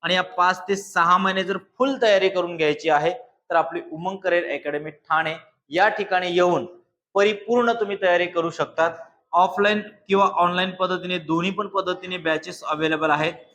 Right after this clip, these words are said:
त्याच्यासाठी तुम्हाला संपर्क करायचा आहे डबल नाईन सिक्स सेव्हन फाय सिक्स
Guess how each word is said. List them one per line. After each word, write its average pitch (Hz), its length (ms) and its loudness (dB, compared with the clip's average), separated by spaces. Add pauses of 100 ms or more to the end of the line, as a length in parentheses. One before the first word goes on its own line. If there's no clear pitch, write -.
(240)
त्याच्यासाठी 202 340 -2
तुम्हाला 202 240 0
संपर्क 190 400 -4
करायचा 196 340 0
आहे 202 140 0
डबल 170 280 0
नाईन 196 240 -2
सिक्स - 340 -16
सेव्हन 185 280 0 (380)
फाय 214 180 4
सिक्स 220 360 -6